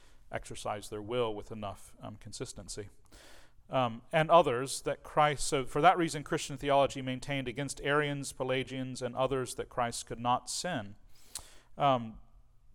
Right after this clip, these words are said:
others who argued that Christ, and others, sorry, that Christ could not sin.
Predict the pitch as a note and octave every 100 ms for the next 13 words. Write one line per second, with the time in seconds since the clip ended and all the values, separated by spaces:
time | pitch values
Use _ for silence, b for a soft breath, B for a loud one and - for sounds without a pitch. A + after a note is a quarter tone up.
0 | - - - - - D#3+ D#3 C3+ C#3+ C3
1 | C#3 A#2 A#2 A2 - A#2 G#2+ - - -
2 | - C#3+ D#3+ C#3 A#2 A2 - B2 G2+ -
3 | A#2 - C3 A#2+ - F#3 C#3+ G#2+ - A2+
4 | G2+